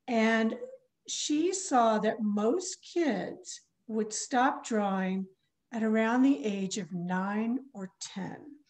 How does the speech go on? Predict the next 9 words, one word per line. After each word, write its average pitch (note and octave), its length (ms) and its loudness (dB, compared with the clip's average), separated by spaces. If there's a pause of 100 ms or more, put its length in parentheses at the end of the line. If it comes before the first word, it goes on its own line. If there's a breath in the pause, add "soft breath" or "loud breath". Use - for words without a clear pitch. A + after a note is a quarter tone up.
(460 soft breath)
And G3 240 -2
this E4 280 2
is F#4 200 0
when, A#3+ 540 2 (880 soft breath)
uh, D#4 100 -2 (300)
you C4+ 160 -4
started C#4 420 6
to B3+ 60 6
get A#3 220 4